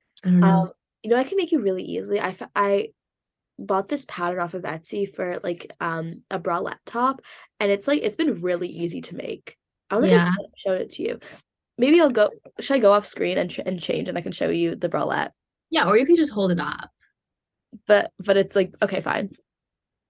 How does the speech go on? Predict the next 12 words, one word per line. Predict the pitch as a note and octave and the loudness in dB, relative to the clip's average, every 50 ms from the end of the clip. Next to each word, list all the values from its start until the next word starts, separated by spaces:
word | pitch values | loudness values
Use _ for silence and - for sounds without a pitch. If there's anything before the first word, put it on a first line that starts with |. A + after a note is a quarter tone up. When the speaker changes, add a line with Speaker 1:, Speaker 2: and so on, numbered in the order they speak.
| _ _ _ _ _ _ _ _ _ _ _ _ | _ _ _ _ _ _ _ _ _ _ _ _
Speaker 1:
Um, | - F#3 F#3+ F#3 F3+ F3 F3+ F3+ F3+ - F3+ - - _ _ _ _ _ - | -6 -2 0 2 2 2 0 0 -4 -8 -12 -14 -16 _ _ _ _ _ -4
I | A3+ A#3 | -2 -2
think | A3+ A#3 B3+ | -2 -2 0
I | D4+ E4+ | 0 0
want | F#4 G4 G4+ F4+ | 2 2 2 2
a | D4 G#3 | 0 0
hat. | F#3 F3+ F3 E3+ - - - - _ - - - - _ _ _ _ - | 0 0 0 0 0 -2 -6 -12 _ -18 -18 -18 -18 _ _ _ _ -8
Have | A3+ A3 | -4 0
you | A#3 B3 | 2 4
made | C#4 D#4 E4 D4 | 4 2 2 0
hats? | - E3 - - A#3 C4 - - - | 0 -2 0 0 -2 -4 -8 -6 -4
Like, | A3 G#3 F#3 F3+ - | -2 -2 -2 -4 -10